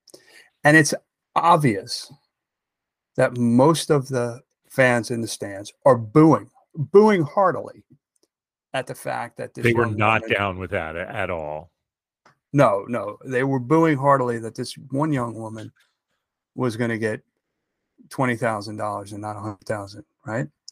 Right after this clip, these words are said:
Speaker 1: Now, the C M O of Keurig Doctor Pepper, I'm sure he's a bright guy, and he's ascended to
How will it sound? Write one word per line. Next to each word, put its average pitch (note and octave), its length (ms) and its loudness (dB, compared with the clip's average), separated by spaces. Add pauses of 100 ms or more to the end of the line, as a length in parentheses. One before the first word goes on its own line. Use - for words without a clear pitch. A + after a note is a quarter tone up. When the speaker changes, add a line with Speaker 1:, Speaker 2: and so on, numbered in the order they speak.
(1160)
Speaker 1:
Now, D#3 160 4
the D#3+ 120 0
C D4 200 2
M A3 160 4
O C3 220 6
of A#2 180 0 (440)
Keurig B2 240 -2
Doctor A2+ 320 -6
Pepper, A2+ 420 -8
I'm A2+ 120 -10
sure A#2+ 260 -6
he's B2 240 -8
a A#2 200 -6 (560)
bright B2 280 -4
guy, A#2+ 300 0
and A2+ 540 -6
he's G#2+ 380 -12 (200)
ascended A2+ 540 -4
to A2 320 -6